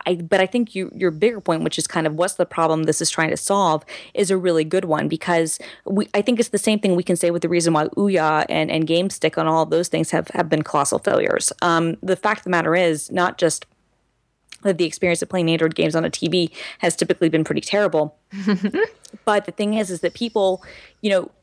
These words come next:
Speaker 1: you think that we could lure people in with a ninety-nine dollar box and say, "Oh, you can play these games on your T V," and, and people just want cheap,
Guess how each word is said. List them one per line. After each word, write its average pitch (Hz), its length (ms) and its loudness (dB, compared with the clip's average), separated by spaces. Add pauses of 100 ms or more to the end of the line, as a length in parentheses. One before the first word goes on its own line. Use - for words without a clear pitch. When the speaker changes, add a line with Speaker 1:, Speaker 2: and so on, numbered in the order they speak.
(220)
Speaker 1:
you 190 200 -2
think 254 280 0
that 226 80 -2
we 202 100 -2
could 185 120 2
lure 180 220 2
people 165 300 0
in 160 140 2
with 160 160 -4
a - 20 0
ninety-nine 165 340 2
dollar 160 200 2
box 160 340 0
and - 80 -20
say, 180 140 2
"Oh, 226 80 2
you 226 160 0
can 190 100 0
play 196 160 0
these 180 220 -2
games 185 220 2
on 175 100 2
your 165 100 2
T - 160 -2
V," 180 240 2
and, 156 220 0
and 190 80 2
people 202 200 -2
just 185 220 0
want - 140 -4
cheap, - 340 0